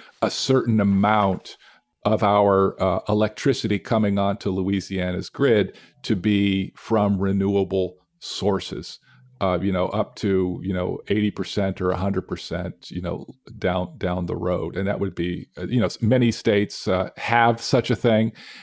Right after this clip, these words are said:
and, um, tends to work really well and move the market in the right direction.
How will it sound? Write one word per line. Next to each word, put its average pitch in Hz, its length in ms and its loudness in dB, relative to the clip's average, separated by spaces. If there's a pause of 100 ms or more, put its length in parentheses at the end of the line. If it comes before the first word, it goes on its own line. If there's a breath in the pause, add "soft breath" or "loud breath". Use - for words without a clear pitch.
(240 loud breath)
and, 104 540 4 (160)
um, 95 380 0 (140)
tends 110 220 0
to 95 120 0
work 98 260 0
really 95 220 2
well 95 320 0
and 90 120 -4
move 92 200 -2
the 85 80 -4
market - 340 -2
in 90 80 -8
the 90 80 -8
right 95 180 -6
direction. - 480 -8